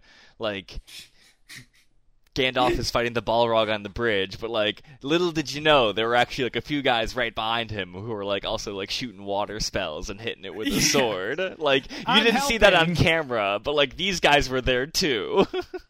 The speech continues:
Speaker 2: Yeah, this, this game, like, its story boils down to, like, "Hey, we're gonna go follow these more interesting people around." <laughs> You know,
Speaker 1: Mm-hmm.
Speaker 2: like, we, it feels like you don't have any story of your own. It's like, "Hey,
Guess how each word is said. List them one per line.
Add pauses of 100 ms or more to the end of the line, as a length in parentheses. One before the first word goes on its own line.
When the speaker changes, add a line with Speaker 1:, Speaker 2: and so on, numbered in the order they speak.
(260)
Speaker 2:
Yeah,
this,
this
game,
like,
its
story
boils
down
to,
like,
"Hey,
we're
gonna
go
follow
these
more
interesting
people
around." (100)
<laughs>
You
know,
Speaker 1:
Mm-hmm.
Speaker 2:
like,
we, (600)
it
feels
like
you
don't
have
any
story
of
your
own.
It's
like,
"Hey,